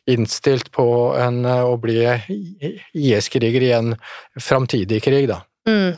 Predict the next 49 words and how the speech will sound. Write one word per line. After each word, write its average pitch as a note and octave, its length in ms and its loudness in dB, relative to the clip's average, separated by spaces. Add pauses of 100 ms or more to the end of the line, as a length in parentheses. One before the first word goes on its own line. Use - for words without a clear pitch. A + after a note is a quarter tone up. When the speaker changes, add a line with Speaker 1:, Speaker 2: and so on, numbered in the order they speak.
(100)
Speaker 2:
for - 160 -2
det A#3 140 0
som A#3 100 -2
har A3 80 0
skjedd A#3 240 -2
med G#3+ 100 0
denne, G#3 260 0 (200)
em, F#3 280 -2 (460)
Emira, A3+ 460 2
er G3 80 0
vel G3+ 140 0
også G3 180 -4
at F#3 60 -6
barnevernet F3 640 0
har F3 140 -4
vært F#3 180 -8
der F3 180 -2
inne D#3+ 220 0
og - 80 -6
tatt, - 180 -8 (220)
og, - 480 -2
og, - 480 -6
og - 160 -2
overtatt G3 340 -2
omsorgen, G3 360 0
i F#3 40 0
alle F#3 140 -2
fall F#3+ 100 -2
midlertidig. F#3 460 -2
Jeg F3+ 80 -4
er F#3 60 -4
litt F#3 100 -8
usikker - 220 -8
på F3+ 80 -2
om F#3 40 -2
det F#3+ 120 -2
er - 40 -18
på F3 80 -4
varig F3 300 -2
basis, - 380 -8
men G3 180 -8 (260)
Speaker 1:
Ja, D#3+ 240 4
nei, D3+ 380 0
det, D3+ 180 2
det, D3 300 2
det D3+ 140 4
vet B2 260 2
ikke C#3+ 160 0
jeg, D3+ 180 2